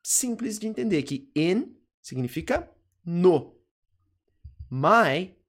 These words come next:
meu. E seat significa lugar, assento, tá? Então, o seat não é um lugar, "Nossa, que lugar bonito." Não, é lugar, o lugar que a gente fala de sentar, o assento,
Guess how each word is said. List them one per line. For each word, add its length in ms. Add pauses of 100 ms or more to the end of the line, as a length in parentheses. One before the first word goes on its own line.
(580)
meu. 480 (320)
E 120
seat 760 (160)
significa 720 (460)
lugar, 760 (140)
assento, 760 (220)
tá? 120
Então, 200
o 60
seat 500 (220)
não 180
é 80
um 60
lugar, 340
"Nossa, 280
que 80
lugar 220
bonito." 380
Não, 320 (240)
é 160
lugar, 520
o 40
lugar 280
que 80
a 20
gente 160
fala 240
de 100
sentar, 540
o 100
assento, 500